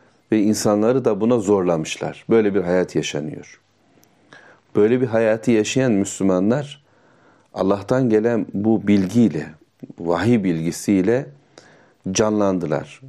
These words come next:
Yüreklerine Rabbimiz hayat verecek bu ikramı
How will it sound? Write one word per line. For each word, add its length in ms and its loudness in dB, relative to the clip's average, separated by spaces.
Yüreklerine 920 0
Rabbimiz 640 -2
hayat 380 -2
verecek 500 0
bu 320 2
ikramı 640 0